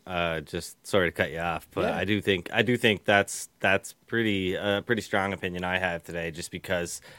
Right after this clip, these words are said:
Speaker 1: I mean, he, he came in in a game that they were losing and, and made a, made a, had a great performance, right? So.
Speaker 2: Agreed. And listen, there's nothing against Ranta. Ranta's a fine goalie. Like, he's, he's, you know, solid. He's, for a long time, he was probably the best backup that should have been a starter in the league.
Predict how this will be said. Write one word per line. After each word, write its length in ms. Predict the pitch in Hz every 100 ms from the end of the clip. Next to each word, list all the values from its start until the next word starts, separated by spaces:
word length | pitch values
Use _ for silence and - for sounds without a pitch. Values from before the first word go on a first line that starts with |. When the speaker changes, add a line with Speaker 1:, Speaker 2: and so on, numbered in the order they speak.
| -
Speaker 1:
I 120 | - 87
mean, 260 | 87 82
he, 200 | 90 90
he 160 | - 104
came 320 | - 107 92
in 260 | 98 95 92
in 120 | 90
a 40 |
game 300 | 87 92 90
that 120 | 92 90
they 140 | 92
were 140 | 87
losing 500 | 90 90 90 90 87
and, 240 | 87 82 78
and 220 | 90 87
made 180 | 90 87
a, 280 | 87 82 85
made 160 | 90
a, 260 | 87 82 82 82
had 160 | 101
a 20 |
great 220 | 95 95 90
performance, 500 | 85 90 90 87 92
right? 200 | 95 -
So. 260 | - 78 - _ _ _ _ _ _ _
Speaker 2:
Agreed. 540 | 151 120 165 117 87 98 120
And 160 | 127
listen, 280 | 139 190 110
there's 160 | 120 120
nothing 280 | 143 160
against 320 | 131 127 123 110
Ranta. 300 | 123 - 110
Ranta's 320 | 123 147 123
a 40 |
fine 320 | 113 117 120 107
goalie. 400 | 107 98 82 87
Like, 220 | 101 95
he's, 400 | 120 110 92 -
he's, 360 | - 110 - -
you 60 | 101
know, 140 | 87
solid. 520 | - 110 107 117 113
He's, 200 | 101 98 -
for 320 | - 110 104 -
a 20 |
long 300 | 110 143 139
time, 240 | - 123 107
he 80 |
was 100 | 101
probably 300 | - 110 117
the 80 | 104
best 260 | 98 110 -
backup 340 | 107 117 113
that 100 | 208
should 160 | - 110
have 80 | 104
been 100 | 98
a 40 |
starter 420 | - 110 110 107
in 80 | 101
the 60 | 95
league. 400 | 110 127 104